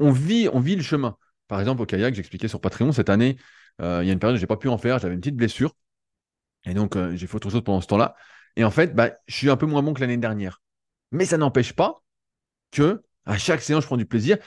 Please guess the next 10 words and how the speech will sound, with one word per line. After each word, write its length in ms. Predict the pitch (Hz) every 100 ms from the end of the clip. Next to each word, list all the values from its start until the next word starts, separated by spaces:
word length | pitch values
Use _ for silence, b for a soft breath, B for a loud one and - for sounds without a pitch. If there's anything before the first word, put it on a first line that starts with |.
| B -
J'ai 200 | 110 226
ce 100 | 220
petit 220 | 160 175
objectif 520 | 175 170 - 196 175 b b b
qui 100 | -
me 160 | 143 147
dit, 320 | 135 160 131 _ _
qui 100 | -
est 20 |
important, 580 | 123 113 131 220 220 127